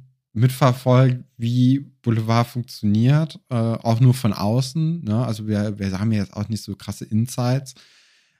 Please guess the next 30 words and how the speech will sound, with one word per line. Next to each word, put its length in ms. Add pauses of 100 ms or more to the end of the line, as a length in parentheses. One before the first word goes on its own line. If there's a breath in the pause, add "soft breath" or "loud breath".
(120)
aber 240
dann 180
weiß 240
man 120
natürlich 520
schon, 260
dass 320 (320)
an 220
so 180
Artikeln 600
eher 420
weniger 400
dran 400
ist, 240
dass 100
es 60
so 60
ein 80
paar 260
Eckpunkte 500
gibt, 240 (440 loud breath)
die 80
dann 180
wahrscheinlich 440
dann 160
doch 200
stimmen, 520 (380 loud breath)
aber 480
auch, 220
dass 260